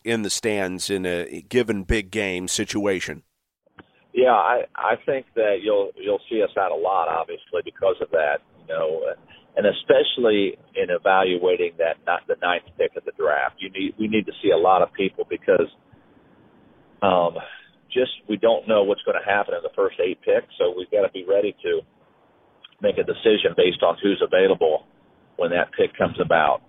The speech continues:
Speaker 2: and to see and judge, okay, these are the, this is a group of players that could be there.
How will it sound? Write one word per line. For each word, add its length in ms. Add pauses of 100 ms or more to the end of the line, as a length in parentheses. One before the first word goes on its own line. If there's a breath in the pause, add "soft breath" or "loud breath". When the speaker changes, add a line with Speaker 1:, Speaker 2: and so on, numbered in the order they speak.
(320)
Speaker 2:
and 360 (1500 loud breath)
to 80 (160)
see 240
and 80
judge, 420 (120)
okay, 400 (120)
these 240
are 60
the, 160
this 200
is 100
a 100
group 200
of 100
players 480
that 200
could 200
be 200
there. 420